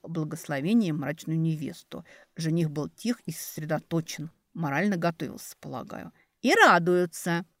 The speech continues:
Бывшая подружка старательно улыбалась, но взгляд ее, не предвещающий ничего хорошего, то и дело останавливался на мне. Я улыбалась в ответ.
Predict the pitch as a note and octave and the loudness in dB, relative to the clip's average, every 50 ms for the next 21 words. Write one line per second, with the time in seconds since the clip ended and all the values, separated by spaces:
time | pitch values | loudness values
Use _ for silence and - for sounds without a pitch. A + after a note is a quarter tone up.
0 | _ _ E3+ E3 E3 D#3+ - - D3+ D#3 - D3 D3 G#3 E4 F4 - - - - | _ _ -4 -4 -4 -2 -4 -6 -8 -4 -4 -2 -2 -2 -4 -4 -6 -8 -4 0
1 | G3 G3+ B3 C#4 - C4 B3 B3 B3 A#3+ A3+ G#3 E3+ C3+ D3 D3 D#3 E3 D3+ D#3 | 0 2 0 0 0 0 2 2 4 2 2 0 0 -2 -2 0 0 0 0 -2
2 | D#3+ E3 - - - - D#3+ D3 C#3+ E3+ - - G#3 D4 - _ C#4+ C4 B3 C4+ | -4 -8 -10 -14 -8 -6 -6 -6 -6 -6 -2 0 2 2 2 _ -2 -2 0 0
3 | C4+ C#4 - - _ _ - A3 A3+ A3+ - A3 G#3 F#3+ G3+ G#3+ G#3 - - A3 | -2 -2 -4 -8 _ _ 0 0 0 2 0 -2 -2 -2 -2 -2 -2 -2 -2 0
4 | G#3+ A3 F#3+ - - G#3 G3 F#3+ - - G#3 F#3 - - F#3+ F#3+ F#3+ F3+ F3+ - | 0 0 -2 -4 -4 -4 -4 -6 -6 -6 -8 -8 -4 -2 0 0 0 0 -2 -4
5 | - - E3 D#3+ - - F3 D#3 D3 D3+ F#3 G#3+ A3+ E3+ D#3 - - D#3+ D3+ D#3+ | -6 -4 -4 -4 -2 0 0 0 2 0 0 0 2 0 0 -2 -6 -6 -4 -2
6 | F3 G3+ G3 E3+ D3 C#3 - - - D3 D#3 E3+ F#3 F3+ E3 D#3 D3 - - - | -2 -2 -2 -4 -4 -6 -8 -8 -6 -4 -2 -2 0 0 0 -2 -2 -6 -8 -12
7 | - - _ - - _ _ _ _ F3 D#3+ D#3+ F#3+ A3 A3 F3+ C#3+ C#3 D#3 D#3+ | -14 -18 _ -20 -20 _ _ _ _ -2 2 2 2 2 2 0 -2 -2 -2 -2
8 | E3+ D#3+ - D#3+ D#3+ D#3+ D#3+ - D3 D#3 C3 - - - - - | -4 -4 -4 -4 -2 -2 -4 -4 -8 -12 -10 -12 -12 -14 -18 -20